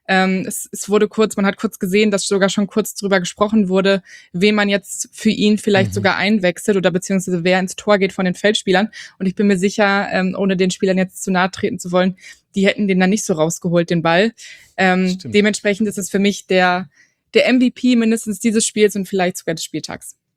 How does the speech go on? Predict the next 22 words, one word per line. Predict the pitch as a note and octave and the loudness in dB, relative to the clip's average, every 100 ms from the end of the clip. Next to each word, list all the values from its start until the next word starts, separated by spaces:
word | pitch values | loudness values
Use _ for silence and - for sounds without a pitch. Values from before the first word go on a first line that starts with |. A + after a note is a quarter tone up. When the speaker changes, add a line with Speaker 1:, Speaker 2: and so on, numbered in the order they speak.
| _ _ _ _ _ _ _ _ _ | _ _ _ _ _ _ _ _ _
Speaker 2:
Ja, | C#3+ C#3 | 2 4
sehr | C3+ D#3 | 4 2
gute | D#3 C3+ | 0 0
Wahl. | A#2+ A2+ | 2 2
Ich | G#2+ - | 0 -2
hoffe | - C3 | 0 0
einfach | B2+ A#2+ | 2 2
nur, | B2+ B2 A#2+ - | 4 4 2 -2
dass | B2 A#2+ A#2 - | -4 -2 -2 -4
er | B2+ A2+ G#2+ G#2 G2+ _ _ _ _ - | -2 0 0 -2 -6 _ _ _ _ -6
jetzt | A2+ - | -6 0
nicht | B2+ A#2 - | 0 0 0
seine | A#2+ A#2 | 2 2
Gesundheit | A2 A2 A#2 A#2+ A2 | 0 -2 0 0 0
da | G#2+ | -2
zu | - A2+ | -2 -8
sehr | G#2 G2+ F#2+ A2+ | -6 -8 -8 -12
riskiert | A2+ G2+ - A2 G#2 - | -14 -14 -12 -10 -10 -12
hat. | G#2 - - | -16 -18 -20
Also | - A2+ A2 G#2+ A2+ | -10 -6 -4 -6 -8
das | A2+ B2 | -8 -6
ist | - | -8